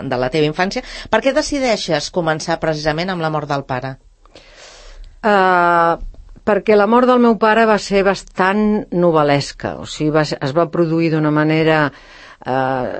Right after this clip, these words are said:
Speaker 2: absolutament impensada, sorprenent, a Formentera, i això m'anava molt bé. Quan vaig tenir la idea del llibre, vaig pensar que, mm, clar, és un impacte. Jo sé que el primer capítol del llibre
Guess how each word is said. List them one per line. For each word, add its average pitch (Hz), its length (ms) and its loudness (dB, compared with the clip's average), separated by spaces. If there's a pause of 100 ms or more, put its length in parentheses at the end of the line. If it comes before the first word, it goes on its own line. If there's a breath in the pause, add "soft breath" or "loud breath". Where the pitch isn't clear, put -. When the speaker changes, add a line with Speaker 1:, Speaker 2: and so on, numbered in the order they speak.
Speaker 2:
absolutament 165 880 2
impensada, 156 840 0
sorprenent, 156 960 0
a 135 180 -4
Formentera, 151 800 2 (880 loud breath)
i 202 180 0
això 220 320 4
m'anava 233 400 4
molt 214 320 0
bé. 226 140 6 (240)
Quan 185 320 0
vaig 202 180 0 (220)
tenir 208 280 2
la 202 140 4
idea 190 280 4
del 180 200 2
llibre, 180 380 2 (1080 loud breath)
vaig 202 320 -2
pensar 220 460 -2
que, 233 160 0 (380)
mm, 202 500 -6 (380)
clar, 196 240 2
és 180 100 0
un 208 160 0
impacte. 170 500 0
Jo 180 140 2
sé 214 160 -4
que 220 100 -2
el 208 120 0
primer 190 400 0
capítol 170 500 -2
del 165 180 2
llibre 175 440 2